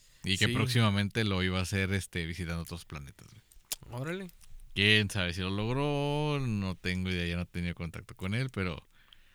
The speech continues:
Speaker 1: Pero s-, dije, "Sí es cierto, güey, ¿por qué te limitas entonces?".
Speaker 2: A huevo,
Speaker 1: Pues
Speaker 2: ¿no?
Speaker 1: vamos
Speaker 2: Es
Speaker 1: a
Speaker 2: como
Speaker 1: conocer otros pinches planetas, la, la.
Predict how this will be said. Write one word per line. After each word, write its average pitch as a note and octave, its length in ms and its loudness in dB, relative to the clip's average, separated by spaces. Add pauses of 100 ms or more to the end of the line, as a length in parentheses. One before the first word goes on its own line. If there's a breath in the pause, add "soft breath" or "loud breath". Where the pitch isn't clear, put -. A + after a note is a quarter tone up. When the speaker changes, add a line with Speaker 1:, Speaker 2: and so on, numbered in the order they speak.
(160 soft breath)
Speaker 1:
Pero G2+ 220 2
s-, - 280 -6
dije, B2 380 4
"Sí A2+ 100 0
es G#2+ 60 0
cierto, E3 440 -2
güey, E3 120 0
¿por A2 160 -6
qué A2+ 120 -4
te D3+ 120 -4
limitas A#2 540 -2
entonces?". D#3 680 -4 (500)
Speaker 2:
A B2 100 -4
huevo, A#2+ 240 -2
Speaker 1:
Pues G#2+ 100 4
Speaker 2:
¿no? - 20 0
Speaker 1:
vamos A#2 280 4
Speaker 2:
Es - 20 4
Speaker 1:
a D3+ 40 6
Speaker 2:
como B2 100 2
Speaker 1:
conocer A#2+ 240 4
otros D3 180 -4
pinches C#3+ 260 -2
planetas, B2 400 -2
la, C3+ 120 0
la. D3 100 -6